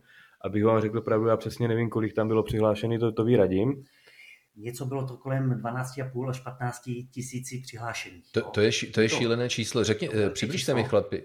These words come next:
Speaker 3: dobře, a
Speaker 2: Ale
Speaker 3: přibližte mi, kolik, kolik, eh, lidí, kolik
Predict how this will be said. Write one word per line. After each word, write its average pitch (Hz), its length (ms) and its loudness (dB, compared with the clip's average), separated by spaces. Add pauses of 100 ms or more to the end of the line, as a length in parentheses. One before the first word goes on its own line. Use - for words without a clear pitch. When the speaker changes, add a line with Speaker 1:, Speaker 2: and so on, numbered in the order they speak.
Speaker 3:
dobře, 95 360 2
a - 60 -2
Speaker 2:
Ale 104 100 0
Speaker 3:
přibližte 139 440 -2
mi, 107 120 0
kolik, 131 640 2
kolik, 131 460 0
eh, 107 720 2
lidí, 95 580 -4
kolik 113 420 -4